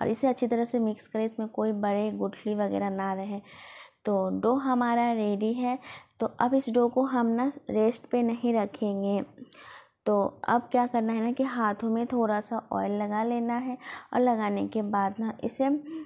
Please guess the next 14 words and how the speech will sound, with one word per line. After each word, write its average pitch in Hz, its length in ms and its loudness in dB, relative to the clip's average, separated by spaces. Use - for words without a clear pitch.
थोड़ा 226 180 4
सा 233 160 -2
डो 214 180 0
लेना 208 340 0
है 240 340 -4
और 220 100 -2
इसका 247 420 -4
ना 269 200 0
एक 247 280 0
टिक्की 233 340 0
का 247 200 0
शेप 214 280 -2
देना 190 420 -2
है। 202 220 -6